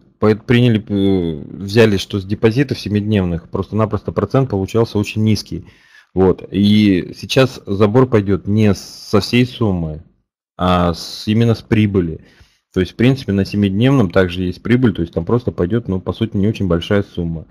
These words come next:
Но проще организовать все как бы под единое правило, и проще все это дело объяснить, чем вот здесь мы идем так, здесь мы идем так, здесь вот так, то есть мы просто запутаем. То есть вот как вот щас, э, пытаемся объяснить, да, и Роман пытался, я пытаюсь. То есть я, насколько понимаю, все равно,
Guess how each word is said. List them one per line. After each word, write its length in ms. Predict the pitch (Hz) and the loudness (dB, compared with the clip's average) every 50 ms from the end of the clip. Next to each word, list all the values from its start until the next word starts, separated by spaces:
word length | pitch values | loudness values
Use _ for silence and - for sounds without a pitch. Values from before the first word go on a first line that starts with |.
| _ _ _ _ _ | _ _ _ _ _
Но 380 | - 95 104 104 101 95 87 76 | -2 0 2 2 4 2 2 0
проще 400 | - - - 110 120 113 - 110 | -4 -4 -2 0 0 2 2 2
организовать 520 | 98 98 98 101 98 98 110 107 104 87 - - - - 87 85 82 - | 2 2 2 0 2 4 4 4 4 2 0 -6 -20 -20 -18 -18 -16 -14
все 260 | - - - 107 92 | -10 -6 -4 -4 -2
как 160 | - 90 85 | -2 -4 -6
бы 80 | 90 85 | -6 -6
под 180 | - 95 90 98 | -4 -4 -4 -4
единое 300 | 98 101 107 101 98 92 | -2 -2 0 0 0 2
правило, 340 | 95 123 135 139 131 104 90 | 2 4 4 6 4 4 2
и 60 | 85 | 0
проще 300 | - - 104 107 - 87 | 0 -2 -4 -4 -4 -8
все 180 | - - 104 101 | -6 -4 -4 -4
это 140 | - 92 | -4 -4
дело 240 | 87 95 98 98 101 95 | -4 -2 0 2 2 0
объяснить, 420 | 90 101 98 - 107 98 90 82 | 0 -4 -8 -6 -4 -4 -4 -4
чем 180 | - 90 90 92 | -4 -4 -4 -2
вот 100 | 95 95 | -2 -4
здесь 220 | 98 98 92 - - | -4 -4 -6 -4 -4
мы 120 | 90 90 | -6 -4
идем 220 | 90 87 95 87 90 | -4 -4 -6 -6 -4
так, 220 | - 127 139 135 | 0 2 2 2
здесь 240 | 113 98 98 90 - | 0 -2 -4 -4 -4
мы 120 | 95 95 92 | -4 -4 -4
идем 200 | 87 95 90 90 | -4 -4 -6 -2
так, 240 | - 127 139 131 | 0 2 2 2
здесь 240 | 101 95 90 - - | 0 -2 -4 -6 -6
вот 100 | 92 - | -6 -2
так, 160 | - 127 127 127 | 0 0 0 0
то 60 | - | -2
есть 100 | 85 - | -6 -4
мы 80 | 98 87 | -4 -4
просто 240 | 110 113 - - 98 | -2 -4 -2 -2 -4
запутаем. 500 | 87 90 80 - 92 - 87 80 76 - - - - _ _ _ _ _ _ _ - | -4 -4 -6 -8 -8 -8 -6 -6 -6 -8 -14 -20 -20 _ _ _ _ _ _ _ -6
То 60 | 90 | -6
есть 80 | 85 92 | -4 -4
вот 140 | 92 85 - | -4 -2 -2
как 140 | 95 90 | -2 -2
вот 120 | 92 90 - | -2 -4 -4
щас, 280 | 98 92 85 - - 87 | -4 -6 -6 -6 -8 -8
э, 260 | 85 82 80 78 78 80 80 76 76 76 - - - - - - - _ _ _ _ - | -6 -4 -4 -4 -6 -8 -8 -10 -12 -12 -14 -14 -16 -18 -18 -20 -20 _ _ _ _ -10
пытаемся 440 | - 85 127 131 131 120 - - 87 | -4 0 2 2 2 2 0 -2 -4
объяснить, 380 | 87 90 - - 95 87 85 87 | -4 -4 -4 -4 -4 -4 -2 0
да, 120 | 104 117 117 | 2 4 4
и 60 | 98 | 4
Роман 300 | 87 85 92 110 123 120 | 2 2 0 0 -2 -2
пытался, 420 | 120 - - - 95 87 - - 90 | -2 -4 -2 -2 -2 -2 -2 -2 -2
я 100 | 98 104 | -2 -2
пытаюсь. 360 | 98 107 - - 90 87 - | -2 -4 -4 -4 -4 -4 -4
То 80 | - 85 | -6 -6
есть 100 | - 98 | -4 -4
я, 60 | 95 | -4
насколько 280 | 92 - - 98 - - | -2 -2 -4 -6 -6 -4
понимаю, 280 | - 95 98 110 110 110 | -4 -2 -2 0 -2 -2
все 120 | - 92 | -2 -2
равно, 260 | 90 90 104 110 107 | -2 -2 -2 -2 -4